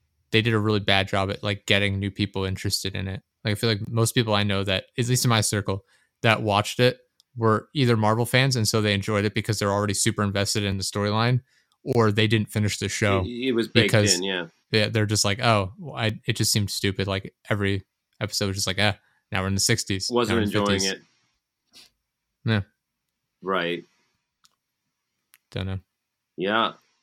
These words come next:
Speaker 2: Yeah. I'm not, I'm, you're, you're not wrong. It, it,
Speaker 1: <laughs>
Speaker 2: that's exactly the show, how I experienced it. Uh, but like I said earlier, yeah, the context got me through. It's, it's a lot like, uh, that show that, uh, is all about suicide. It's like, how do you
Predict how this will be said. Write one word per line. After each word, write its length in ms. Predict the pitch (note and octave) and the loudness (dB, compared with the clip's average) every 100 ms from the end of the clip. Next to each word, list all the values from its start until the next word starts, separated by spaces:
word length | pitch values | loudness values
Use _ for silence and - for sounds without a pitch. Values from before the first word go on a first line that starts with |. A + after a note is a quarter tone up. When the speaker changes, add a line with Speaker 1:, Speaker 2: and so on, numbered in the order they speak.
| _ | _
Speaker 2:
Yeah. 400 | G2+ G#2 A2+ G#2+ G2+ _ _ _ _ - | -6 -2 0 0 -4 _ _ _ _ -6
I'm 140 | G2 | -2
not, 240 | G#2 G#2 C#2 | 0 -2 -2
I'm, 200 | G2 G2+ C#2+ | -4 -4 -6
you're, 240 | D2 G2+ G#2 | -8 -6 -6
you're 220 | F#2+ G#2+ | -6 -4
not 180 | A#2 G#2+ | -2 0
wrong. 320 | A2+ G#2+ - _ _ _ - | 0 -2 -6 _ _ _ -12
It, 180 | G2 - - | -12 -12 -8
it, 220 | G#2 G2 - - _ | -2 -2 -2 -8 _
Speaker 1:
<laughs> 180 | - - | -12 -6
Speaker 2:
that's 240 | G#2 - | -6 -4
exactly 640 | F#2+ G#2 G#2 G2+ G2 F2 D#2+ G2 | -4 -4 -4 -2 -4 -6 -12 -10
the 120 | G2 F#2 | -6 -4
show, 300 | G#2 G2 F#2 | -4 -4 0
how 180 | G#2 | 2
I 100 | G#2+ | 4
experienced 600 | G#2 - - A2 F#2+ - | 2 -2 -4 -4 -4 -6
it. 160 | F#2 F#2 - | -8 -8 -4
Uh, 340 | G2 E2 - - _ _ _ _ _ - | -2 -2 -8 -14 _ _ _ _ _ -8
but 180 | G#2+ | -6
like 180 | G#2 G#2 | -4 -2
I 60 | G#2 | -2
said 200 | G#2 A2 | -2 -2
earlier, 360 | A#2+ A2 F2+ - | -2 -2 -4 -8
yeah, 120 | F2 - | -10 -10
the 80 | - | -2
context 400 | A#2+ A2+ G2+ - | -2 0 -4 -4
got 140 | G2 | -4
me 100 | F#2 | -4
through. 260 | F2+ F#2+ - _ _ | -4 -6 -6 _ _
It's, 180 | - D3 | -4 0
it's 240 | E3+ E3 E3+ | 0 0 2
a 80 | |
lot 240 | E3+ G3 D3+ | 6 6 8
like, 300 | E3+ D#3+ D#3+ | 6 6 4
uh, 340 | C#3 B2 F#2 | 4 4 0
that 220 | A#2 B2 | 0 0
show 420 | - - E3 D3+ A#2 | 2 4 6 6 4
that, 280 | A2+ G2+ - | 2 0 -2
uh, 440 | A2 F#2+ F#2 F#2 | -2 -2 -4 -4
is 120 | G2+ A#2 | -4 0
all 160 | A#2+ | 0
about 300 | A2+ A2 F2+ | 2 0 -2
suicide. 680 | - D3+ B2 - G2 E2+ E2+ | -6 -2 -2 -2 -2 -2 -4
It's 200 | F2 - | -10 -10
like, 160 | G2 F2 | -10 -4
how 140 | G#2+ | -2
do 80 | A#2 | -2
you 260 | G#2+ F#2+ | -2 -4